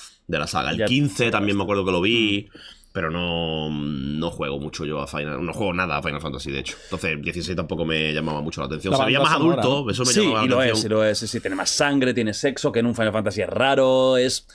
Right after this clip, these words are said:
Speaker 3: A mí me llamaba por
Speaker 2: muy
Speaker 3: eso,
Speaker 2: Juego
Speaker 3: porque
Speaker 2: de
Speaker 3: es más
Speaker 2: Tronos.
Speaker 3: por el tema adulto y
Speaker 2: Muy
Speaker 3: demás,
Speaker 2: Juego de
Speaker 3: ¿no?
Speaker 2: Tronos. Pero
Speaker 3: Ah,
Speaker 2: luego
Speaker 3: eso no es
Speaker 2: deriva a lo de siempre, ¿eh? O sea, empieza
Speaker 3: Sí.
Speaker 2: mucho más adulto y luego va derivando a Salvación del Mundo,
Speaker 3: Ya.
Speaker 2: lo típico.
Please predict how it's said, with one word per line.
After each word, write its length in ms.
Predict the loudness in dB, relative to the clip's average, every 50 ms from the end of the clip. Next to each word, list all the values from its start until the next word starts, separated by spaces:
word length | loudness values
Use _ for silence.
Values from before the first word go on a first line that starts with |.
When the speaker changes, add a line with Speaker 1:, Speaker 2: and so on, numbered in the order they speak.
| -10 -2 0
Speaker 3:
A 20 |
mí 60 | 2
me 40 | 4
llamaba 220 | 4 4 4 4 4
por 100 | 4 4
Speaker 2:
muy 80 | 4 4
Speaker 3:
eso, 80 | 4
Speaker 2:
Juego 160 | 6 6 6 6
Speaker 3:
porque 60 | 6
Speaker 2:
de 40 | 4
Speaker 3:
es 60 | 4
más 80 | 4 4
Speaker 2:
Tronos. 100 | 4 2
Speaker 3:
por 80 | 2 2
el 60 | 2
tema 160 | 4 4 4 4
adulto 360 | 4 4 4 4 2 2 2
y 40 | 4
Speaker 2:
Muy 60 | 4
Speaker 3:
demás, 100 | 4 4 4
Speaker 2:
Juego 120 | 4 4
de 40 | 4
Speaker 3:
¿no? 40 | 4
Speaker 2:
Tronos. 240 | 2 0 0 -2 2
Pero 100 | 4 6
Speaker 3:
Ah, 40 | 6
Speaker 2:
luego 120 | 6 6 6
Speaker 3:
eso 60 | 6
no 40 | 6
es 40 | 4
Speaker 2:
deriva 320 | 6 6 6 6 6 4 2
a 260 | 2 2 2 4 4
lo 100 | 4 4
de 80 | 4 2
siempre, 400 | 2 2 0 0 0 0 0 0
¿eh? 60 | 0
O 380 | 0 -4 -8 _ _ -18 _ -2
sea, 80 | 0
empieza 280 | 0 2 2 2 2 4
Speaker 3:
Sí. 40 | 4
Speaker 2:
mucho 220 | 4 4 2 2 2
más 160 | 2 2 2
adulto 320 | 2 4 4 4 4 4
y 40 | 2
luego 140 | 4 2 4
va 120 | 4 4
derivando 520 | 4 4 4 4 2 2 2 2 4 4 4
a 60 | 4
Salvación 380 | 2 2 2 2 2 2 2
del 100 | 2 2
Mundo, 640 | 2 2 2 2 2 2 2 2 4 4 2 2 0 -2
Speaker 3:
Ya. 280 | -8 -12 -12 -12 -6 0
Speaker 2:
lo 160 | 0 2 4
típico. 480 | 2 0 2 0 -4 -2 -2 -4 -4